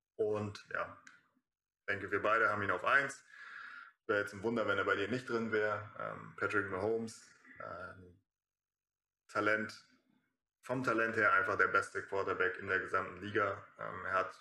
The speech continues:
wahrscheinlich das beste Trio aus Wide Receiver, Tight End und Running Back in der gesamten Liga. Ja, die O-Line wurde stark verbessert. Ähm, er hat einen super Playcaller hinter sich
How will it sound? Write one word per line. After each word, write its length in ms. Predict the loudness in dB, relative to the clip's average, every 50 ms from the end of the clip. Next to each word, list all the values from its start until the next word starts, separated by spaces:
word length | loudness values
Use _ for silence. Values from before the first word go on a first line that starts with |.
| -18 -10 -8
wahrscheinlich 560 | -8 -6 0 2 2 4 4 2 0 -2 -12 -20 -20 _ -6
das 180 | -6 -6 0
beste 540 | 2 2 2 2 0 0 2 2 2 2 -2 -8 -14 -18 -18 -18 -18 -20 -20 -20 _ _ -16
Trio 380 | -8 -4 0 0 2 2 2 2
aus 300 | 2 0 0 0 0 0
Wide 180 | 2 2 2
Receiver, 460 | 0 -4 -6 -6 -6 0 0 2 2 0
Tight 260 | 2 2 2 4 4
End 340 | 4 2 2 -2 -8 -12 -10
und 360 | -8 -8 -6 -6 -8 -8 -4
Running 320 | -2 -2 -2 -2 -4 -2 -2
Back 180 | -2 -2 -2
in 120 | -4 -4 -4
der 100 | -4 -4
gesamten 420 | -4 -4 -4 -4 -4 -6 -12 -10
Liga. 480 | -8 -2 0 0 0 0 -2 -6 -8 -16 _ _ _ _ _ -20 -20 _ _ _ _ _ _ _ _ _ _ _ _ _ _ _ _ _ _ _ _ _ _ _ _ _ _ _ _ _ -2
Ja, 220 | -2 -2 -2 -2 -8 -16 _ _ _ _ -10
die 100 | -4 -2
O-Line 340 | 0 2 2 2 0 0
wurde 180 | 0 0 0 0
stark 320 | -2 2 2 2 2 2
verbessert. 640 | 0 -4 2 4 2 2 2 -2 -2 -2 -4 -6 -14 _ -20 -20 _ -18
Ähm, 540 | -16 -16 -14 -14 -16 -18 -18 -20 -20 -20 -20 -20 _ _ _ _ _ _ _ _ _ _ _ _ _ _ _ _ _ -20 _ _ 0
er 120 | 2 2
hat 80 | 2 2
einen 340 | -2 -8 -10 -12 -16 -14 -12
super 240 | -6 -2 -2 -2
Playcaller 540 | 0 2 2 2 2 2 0 0 2 2 2
hinter 220 | 0 0 -2 -4 -2
sich 260 | -2 -2 -2 -4